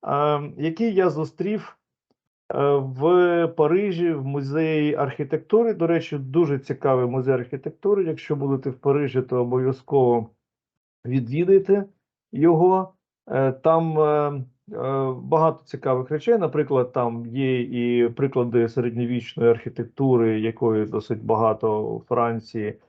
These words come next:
е, де буквально там портали або, е, ці гаргулії, е,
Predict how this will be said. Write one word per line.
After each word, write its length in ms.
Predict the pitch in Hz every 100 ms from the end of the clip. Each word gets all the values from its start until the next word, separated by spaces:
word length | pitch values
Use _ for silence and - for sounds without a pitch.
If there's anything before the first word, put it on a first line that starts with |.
| _ _ _ _
е, 540 | 110 120 120 117 117 117
де 320 | 113 127 123
буквально 580 | 117 120 135 127 120 117
там 220 | 117 107
портали 680 | - 120 - 139 135 123 120
або, 580 | 110 107 120 120 117 117 _ _ _ -
е, 220 | 117 117
ці 180 | - 120
гаргулії, 760 | 127 123 131 147 131 123 120
е, 100 | 110